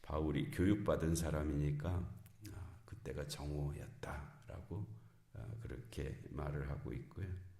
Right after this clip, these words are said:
"정오가 되어, 어, 길에서 보니 하늘로부터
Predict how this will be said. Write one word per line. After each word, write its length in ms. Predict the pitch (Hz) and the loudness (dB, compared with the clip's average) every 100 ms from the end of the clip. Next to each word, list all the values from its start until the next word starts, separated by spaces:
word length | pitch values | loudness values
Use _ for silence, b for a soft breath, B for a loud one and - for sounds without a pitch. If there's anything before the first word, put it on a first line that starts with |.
| B B B B B B B | B B B B B B B
"정오가 560 | - 85 90 92 95 92 | 2 8 10 10 10 10
되어, 280 | 87 95 98 - | 8 8 6 2
어, 300 | - 71 58 | 2 4 2
길에서 460 | - 95 87 85 87 | 2 6 8 8 6
보니 460 | 87 95 113 117 - | 6 8 10 8 6
하늘로부터 960 | - 123 123 113 90 80 - 107 110 | 4 8 10 8 6 4 4 4 4